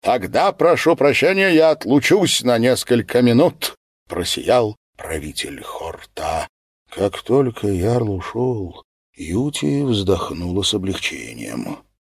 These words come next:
Она не могла сказать, что Фромвик ей не понравился, как к мужчине, осыпающему её комплиментами,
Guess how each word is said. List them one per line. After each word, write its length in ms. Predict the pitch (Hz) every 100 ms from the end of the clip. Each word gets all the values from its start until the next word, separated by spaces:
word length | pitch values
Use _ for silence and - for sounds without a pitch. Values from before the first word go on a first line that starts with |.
| _ _ _ _
Она 240 | 92 107 113
не 100 | 113
могла 360 | 107 101 131
сказать, 500 | - - 95 113 113
что 220 | - - 90
Фромвик 640 | - 98 110 92 85 85
ей 160 | 92
не 160 | 90 87
понравился, 1000 | 90 85 78 147 196 104 76 - 71 69 - _ -
как 260 | 90 -
к 20 |
мужчине, 680 | 87 95 87 - 92 131 117
осыпающему 800 | 92 90 - 73 98 95 - 101
её 200 | 95 104
комплиментами, 880 | 101 92 85 85 90 95 127 135 139